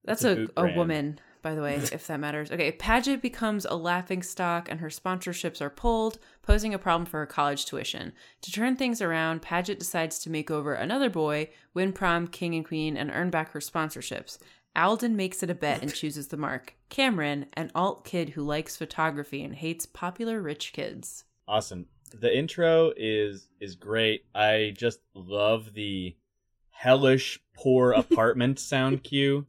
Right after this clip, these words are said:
Speaker 2: that, uh, comes on when she leaves her room and
Speaker 3: Oh, yeah.
Speaker 2: uh, abruptly enters, um, clean, uh, white hell.
Speaker 3: Yeah.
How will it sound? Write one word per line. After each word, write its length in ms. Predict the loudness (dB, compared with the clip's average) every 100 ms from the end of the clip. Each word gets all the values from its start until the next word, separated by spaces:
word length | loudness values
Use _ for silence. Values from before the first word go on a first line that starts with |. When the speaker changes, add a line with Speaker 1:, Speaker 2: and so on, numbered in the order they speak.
| _ _ _ -6 2
Speaker 2:
that, 360 | 4 4 4
uh, 220 | 4 4 2
comes 360 | 2 2 4
on 460 | 6 6 4 2 -2
when 240 | -2 -4 -4
she 420 | -8 -8 -6 -6
leaves 280 | -4 -4 -4
her 120 | -4
room 400 | -2 -2 -4 -8 -8
and 340 | -6 -4 -4 4
Speaker 3:
Oh, 80 |
yeah. 240 | 6 8 6 2 0 -4 -8 _ -4
Speaker 2:
uh, 280 | 2 2 2 0
abruptly 800 | -2 -2 0 0 0 -2 0
enters, 720 | 0 -2 -6 -6 -6 -8 -14 -20 -20 -6
um, 640 | 0 2 2 0 -4 -10 -16 _ _ -20
clean, 720 | -10 -8 -6 -6 -6 -6 -8 _ _ _ _ _ _ _
uh, 500 | -8 -6 -6 -6 -10 -12 _ _
white 280 | -6 -4 -4
hell. 420 | -6 -4 -4 -6 _ _ _ _ _ _ _
Speaker 3:
Yeah. 680 | -2 4 8 8 6 6 2